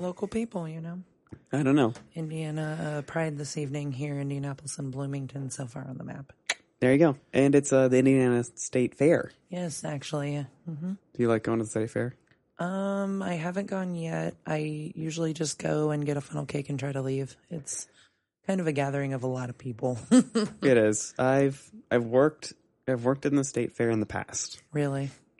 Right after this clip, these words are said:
Speaker 2: And it's kind of the most interesting and stressful, like, exhausting work that you do for, like, three to
Speaker 1: Jeez.
Speaker 2: four weeks.
Speaker 1: I don't,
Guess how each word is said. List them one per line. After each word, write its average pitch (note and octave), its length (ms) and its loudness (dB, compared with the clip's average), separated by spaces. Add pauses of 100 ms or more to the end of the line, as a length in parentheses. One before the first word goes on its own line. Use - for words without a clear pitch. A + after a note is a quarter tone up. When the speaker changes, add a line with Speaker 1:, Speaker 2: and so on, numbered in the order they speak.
Speaker 2:
And A2 540 0 (100)
it's G#2+ 180 -10
kind E3 320 0
of F#3 260 4
the C3 80 2
most A#2 480 2 (200)
interesting C3+ 920 0
and A2 500 -2 (480)
stressful, A2 920 0 (1000)
like, A#2 260 0 (420)
exhausting G#2+ 680 -2
work G#2 240 -2
that - 120 -2
you A2 100 -2
do G#2+ 320 0
for, G#2+ 500 -2
like, - 220 -10
three A2 340 -2
to A2 80 0
Speaker 1:
Jeez. C3 80 -2
Speaker 2:
four A2 180 0
weeks. A#2+ 480 -2 (480)
Speaker 1:
I D#3+ 60 0
don't, D3+ 360 -4